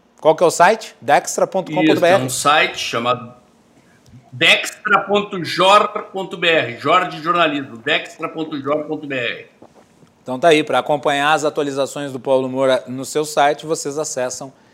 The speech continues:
Speaker 1: esse endereço aí que o Paulo mencionou. E nós também temos a participação hoje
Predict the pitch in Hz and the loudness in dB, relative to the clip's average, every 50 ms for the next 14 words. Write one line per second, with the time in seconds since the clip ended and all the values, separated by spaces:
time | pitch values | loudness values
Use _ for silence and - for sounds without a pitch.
0 | _ _ - 147 170 165 - 190 170 156 160 143 131 143 143 143 - 143 123 120 | _ _ -4 -2 -2 -2 -2 -4 -4 -2 0 0 2 2 0 0 0 -2 -2 -2
1 | 123 135 139 - - 127 123 135 139 - - 113 113 113 117 123 131 - _ - | -4 -6 -8 -10 -8 -6 -6 -6 -4 -2 -2 0 0 0 -2 -4 -8 -12 _ -12
2 | 123 127 139 139 - - 139 104 78 - - _ _ _ _ _ _ _ _ - | -8 -6 -6 -6 -6 -6 -8 -8 -10 -14 -20 _ _ _ _ _ _ _ _ -20
3 | _ _ _ - 135 151 165 160 156 - 185 175 160 170 185 180 196 180 175 160 | _ _ _ -6 0 2 2 2 2 2 -2 0 0 0 0 2 0 0 2 2
4 | 170 165 - 160 151 - - 156 139 - 170 160 151 143 151 160 170 170 165 196 | 2 2 2 0 0 0 0 0 0 2 0 0 2 6 6 6 6 6 4 -2
5 | 202 | -4